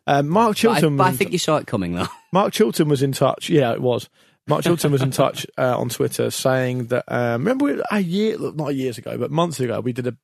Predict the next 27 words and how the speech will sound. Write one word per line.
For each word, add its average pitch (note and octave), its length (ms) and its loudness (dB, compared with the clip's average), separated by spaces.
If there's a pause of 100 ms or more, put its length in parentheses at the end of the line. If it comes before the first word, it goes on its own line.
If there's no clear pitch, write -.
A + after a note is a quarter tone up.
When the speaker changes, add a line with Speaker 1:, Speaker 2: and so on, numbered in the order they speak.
Speaker 1:
we C#3 160 0
were B2 60 -2
talking C3 260 -2
a - 0 -
bit B2+ 80 -2
about B2 180 -4
Big, C#3 220 -2
uh, B2 200 0
Big C#3+ 200 0
Duncan C#3 340 2
Bannatyne. C#3 540 -2 (220)
Speaker 2:
Y-, A#2 80 -2
you, A#2 840 0
uh, C#3 400 0
are A#2+ 80 0 (160)
s-, - 180 -4
quietly B2+ 460 0
obsessed A#2+ 340 -4
with F#2+ 100 -12
Duncan F2 220 -8
Bannatyne. F2+ 200 -6 (160)
Speaker 1:
Uh, - 60 -8
yeah. G#3+ 260 6
Speaker 2:
I - 20 2
don't C#3+ 180 0
get C#3 160 0
it. - 180 -4